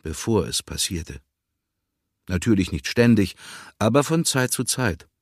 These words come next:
Vor allem nachts, in diesem unangenehmen Zustand zwischen Schlafen und Wachen. Vielleicht auch in meinen Träumen, aber das weiß ich nicht. In den allermeisten Fällen kann ich mich inzwischen nicht mehr daran erinnern, was ich geträumt habe.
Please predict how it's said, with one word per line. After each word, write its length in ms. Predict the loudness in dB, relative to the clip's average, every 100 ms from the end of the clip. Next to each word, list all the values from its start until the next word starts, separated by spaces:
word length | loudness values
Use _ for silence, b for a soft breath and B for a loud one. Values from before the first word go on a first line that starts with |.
| _ _ _ _ _ _
Vor 100 | 0
allem 220 | 4 6 6
nachts, 420 | 4 2 -6 -8 _ _ _
in 120 | -2
diesem 240 | 0 4 4
unangenehmen 720 | 4 4 4 4 6 6 4
Zustand 560 | 0 -2 -2 0 2 0
zwischen 260 | -4 -4
Schlafen 480 | -2 0 0 -2 -4
und 160 | -6 -6
Wachen. 320 | -8 -10 -14 _ _ _ _ _ _ _ _ _
Vielleicht 480 | -2 2 4 2 0
auch 240 | 0 2
in 80 | 2
meinen 280 | 4 4 2
Träumen, 500 | 2 4 8 8 6 2 B B B B
aber 200 | 0 0
das 160 | 2
weiß 240 | 4 4 4
ich 120 | -2
nicht. 280 | -4 -4 -12 _ _ _ _ -2
In 100 | 4
den 100 | 6
allermeisten 680 | 8 8 8 6 4 2 0
Fällen 440 | 2 4 6 4
kann 200 | 2 0
ich 100 | 0
mich 160 | -2 -6
inzwischen 380 | -4 -2 2 0
nicht 200 | 0 0
mehr 100 | 2
daran 280 | 2 4
erinnern, 460 | 2 4 4 6 4 B B B B
was 200 | 0 0
ich 160 | -4
geträumt 440 | -8 -6 -4 -4 -4
habe. 300 | -8 -8